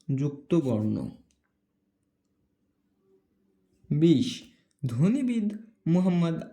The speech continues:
আব্দুল হাই বাংলা মূল স্বরধ্বনির তালিকায় যে নতুন মূল ধ্বনিটি প্রতিষ্ঠা করেছেন সেটি? সঠিক উত্তর আ ধ্বনি।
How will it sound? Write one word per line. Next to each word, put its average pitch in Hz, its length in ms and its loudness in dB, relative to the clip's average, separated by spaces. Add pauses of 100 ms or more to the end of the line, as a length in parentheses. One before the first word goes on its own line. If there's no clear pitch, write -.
আব্দুল 220 420 2
হাই 127 460 -2 (460)
বাংলা 151 600 0
মূল 208 480 -2
স্বরধ্বনির 147 760 -2
তালিকায় 120 600 -2 (320)
যে 135 160 2
নতুন 208 460 0
মূল 175 280 2
ধ্বনিটি 139 520 0
প্রতিষ্ঠা 196 640 -4
করেছেন 143 760 -2 (280)
সেটি? 165 600 -4 (560)
সঠিক 254 440 -4
উত্তর 208 540 -2 (960)
আ 202 240 2
ধ্বনি। 135 560 0